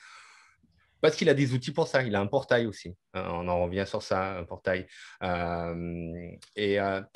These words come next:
et c'est marrant que tu parlais du système de ticketing, ça fait partie des, des, des, des, un des patterns.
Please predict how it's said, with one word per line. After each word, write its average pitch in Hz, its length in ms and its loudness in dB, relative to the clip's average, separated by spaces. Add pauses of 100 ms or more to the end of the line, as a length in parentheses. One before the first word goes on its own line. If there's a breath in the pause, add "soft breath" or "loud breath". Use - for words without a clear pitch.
(340 loud breath)
et 117 60 -6
c'est 135 100 -6
marrant 135 200 4
que 180 40 -4
tu - 80 -8
parlais 151 220 0
du 139 140 -8
système 160 400 0
de 139 60 2
ticketing, 226 800 0
ça 165 180 4
fait 175 180 0
partie 247 540 0
des, 170 260 4
des, 151 480 4
des, 135 480 2
des, 127 160 -6
un 160 120 4
des 165 100 4
patterns. 127 520 4